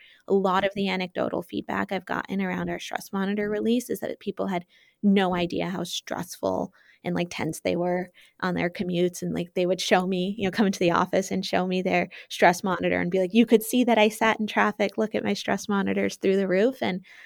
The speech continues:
you know, I think that's one of the things that's so powerful about the stress monitor feature, that you could start to get this appreciation for things that, like, while you're doing, you're maybe not paying attention to. And then you can start to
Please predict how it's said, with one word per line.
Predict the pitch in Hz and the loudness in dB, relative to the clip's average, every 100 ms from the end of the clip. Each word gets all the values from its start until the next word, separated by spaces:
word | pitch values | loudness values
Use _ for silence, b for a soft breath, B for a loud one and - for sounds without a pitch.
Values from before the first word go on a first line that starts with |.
| B | B
you | - 226 | 4 4
know, | |
I | 196 | 4
think | 214 | 2
that's | 196 196 | 0 0
one | 202 | -4
of | 185 | -4
the | |
things | 202 190 | -6 -6
that's | 190 - | -8 -8
so | - | -10
powerful | - 185 196 196 180 | -6 -2 -2 -4 -6
about | - - - | -6 -8 -10
the | 208 | -12
stress | - 277 - | -6 -6 -4
monitor | 202 185 190 - - | -6 -4 -4 -6 -4
feature, | - - - 185 | -8 -6 -6 -4
that | 180 - B B B B | -4 -6 B B B B
you | 208 | -2
could | 196 190 190 185 185 _ _ _ - | 0 -4 -4 -4 -6 _ _ _ -14
start | - 220 214 | 2 4 4
to | |
get | 214 | 2
this | 202 202 | 0 0
appreciation | 196 214 190 - 175 196 - 185 | -2 0 -2 0 -2 -2 -6 -8
for | - | -4
things | 196 214 208 | -2 0 0
that, | 202 214 | 0 0
like, | 190 | 0
while | 185 185 | 0 0
you're | 170 | -2
doing, | 170 180 208 226 | 0 0 2 2
you're | 190 | 2
maybe | 185 196 175 | -2 -2 -4
not | - - | -6 -8
paying | 202 190 | -6 -6
attention | 208 - 185 220 220 | -6 -6 -6 -4 -2
to. | 277 285 302 b b b b | 2 2 0 b b b b
And | 208 208 | 0 2
then | 202 | 2
you | 202 | -2
can | 214 202 | -4 -6
start | - 196 - | -2 -2 -2
to | - 196 190 185 185 | -4 -2 -2 -2 -6